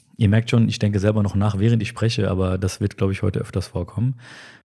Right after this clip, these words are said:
Wie ihr wisst, gibt es sehr viele Leute oder wir hatten schon sehr viele Interviews gehabt bisher beim Desi Talk und da haben Menschen über ihre Situation gesprochen, wie es ihnen geht, was sie erlebt haben und das war für uns,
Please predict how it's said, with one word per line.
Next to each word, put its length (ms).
Wie 140
ihr 140
wisst, 300
gibt 160
es 80
sehr 160
viele 220
Leute 480
oder 500
wir 160
hatten 180
schon 140
sehr 140
viele 160
Interviews 400
gehabt 220
bisher 200
beim 160
Desi 220
Talk 320
und 100
da 140
haben 180
Menschen 460
über 240
ihre 240
Situation 480
gesprochen, 400
wie 80
es 200
ihnen 280
geht, 280
was 180
sie 80
erlebt 380
haben 280
und 180
das 160
war 220
für 180
uns, 420